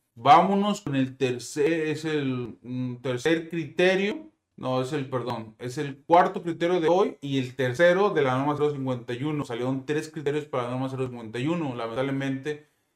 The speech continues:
como les digo, salieron muchos para alimentos. Y estamos hablando de insumos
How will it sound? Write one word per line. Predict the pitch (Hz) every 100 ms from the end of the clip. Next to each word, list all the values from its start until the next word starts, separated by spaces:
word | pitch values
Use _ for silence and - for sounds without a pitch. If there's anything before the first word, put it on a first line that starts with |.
| _ _ _ _
como | 123
les | 123
digo, | 135 143 160 165
salieron | 131 127 135 139
muchos | 147 151
para | 139
alimentos. | 120 120 131 143 156 123 104 - _
Y | 135
estamos | 135 139 151
hablando | 147 160 170
de | 143 139
insumos | 139 131 185 180 190 190